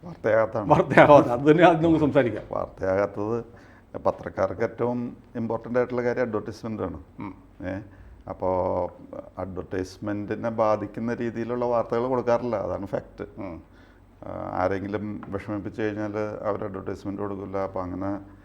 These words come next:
Speaker 1: ആ, വിഷമിപ്പിക്കുന്ന വാർത്തകൾ കൊടുക്കില്ല.
Speaker 2: അപ്പോൾ ഹിന്ദുക്കൾ കുറഞ്ഞു പോകുന്നത് ഹിന്ദുക്കൾക്ക് വിഷമാവത്തില്ലേ?
Speaker 1: ഹിന്ദുക്കൾ അങ്ങനെ അതിനെപ്പറ്റി അത്ര റിയാക്ട് ചെയ്തൊന്നും വരില്ല.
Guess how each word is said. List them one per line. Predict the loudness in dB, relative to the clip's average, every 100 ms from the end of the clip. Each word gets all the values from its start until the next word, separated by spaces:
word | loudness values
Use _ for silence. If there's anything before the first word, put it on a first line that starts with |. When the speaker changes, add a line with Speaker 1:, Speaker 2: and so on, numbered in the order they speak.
| -20 -18
Speaker 1:
ആ, | -12 -10
വിഷമിപ്പിക്കുന്ന | -6 -6 -6 -8 -8 -6 0
വാർത്തകൾ | 0 2 -2 0
കൊടുക്കില്ല. | -2 -4 -8 -10 -12
Speaker 2:
അപ്പോൾ | -6 -4
ഹിന്ദുക്കൾ | -2 0 2 2 2 2
കുറഞ്ഞു | 2 0
പോകുന്നത് | 0 0 0
ഹിന്ദുക്കൾക്ക് | -2 -2 -2
വിഷമാവത്തില്ലേ? | -4 -2 -6 -6 -10 -12 -16 -20 -18
Speaker 1:
ഹിന്ദുക്കൾ | -12 -12 -10 -4 -2
അങ്ങനെ | -2 -2
അതിനെപ്പറ്റി | -2 2 0 0 -2 -2
അത്ര | 2 2 2
റിയാക്ട് | 2 0 -2
ചെയ്തൊന്നും | -2 0 2 0
വരില്ല. | 0 -2